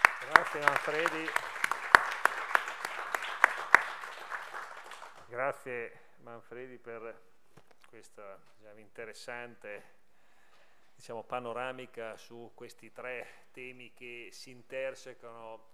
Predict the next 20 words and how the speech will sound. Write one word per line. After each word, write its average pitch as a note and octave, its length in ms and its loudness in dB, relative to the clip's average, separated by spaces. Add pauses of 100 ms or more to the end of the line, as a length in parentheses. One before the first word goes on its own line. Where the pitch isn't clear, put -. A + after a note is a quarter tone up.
(100)
l'uno A#2+ 260 -14
con G#2+ 260 -14
l'altro. G2 760 -12
In, A#2 440 -16
mentre C3 600 -8 (1040)
parlavi A2+ 800 -4
mi, F#2+ 380 -16 (720)
così A2 160 -16
mi A#2 100 -12
è A2+ 60 -8
venuto B2+ 540 -8 (1700)
in A#2 200 -12
mente B2+ 440 -10
una, A2 420 -6 (260)
una C#3+ 200 -6
situazione. G2+ 920 -12 (300)
A - 40 -16
un A#2+ 80 -14
certo D3 260 -6
punto A#2+ 800 -8